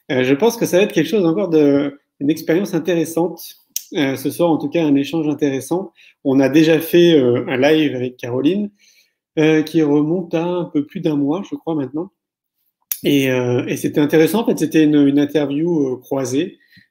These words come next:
Euh, elle m'avait interviewé, après je l'avais interviewée sur un format qui avait duré une heure.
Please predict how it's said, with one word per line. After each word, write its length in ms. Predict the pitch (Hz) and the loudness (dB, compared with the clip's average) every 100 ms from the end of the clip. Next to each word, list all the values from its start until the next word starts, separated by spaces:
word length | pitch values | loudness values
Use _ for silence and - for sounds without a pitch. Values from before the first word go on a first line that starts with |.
| _ | _
Euh, 560 | 143 123 120 120 120 120 | -8 -4 -4 -4 -4 -6
elle 140 | 185 123 | -6 -6
m'avait 320 | 117 135 143 | -4 -4 -4
interviewé, 600 | 135 - 131 123 123 147 | -6 -6 -6 -6 -6 -6
après 260 | 120 - 139 | -6 -8 -8
je 80 | |
l'avais 160 | 127 123 | -6 -8
interviewée 540 | 120 139 123 120 131 | -8 -10 -10 -8 -6
sur 260 | 143 139 120 | -6 -6 -8
un 60 | 120 | -10
format 320 | 127 135 151 | -12 -10 -8
qui 100 | 131 | -8
avait 120 | 123 | -10
duré 200 | 131 131 | -8 -6
une 140 | 131 | -2
heure. 120 | 156 | -4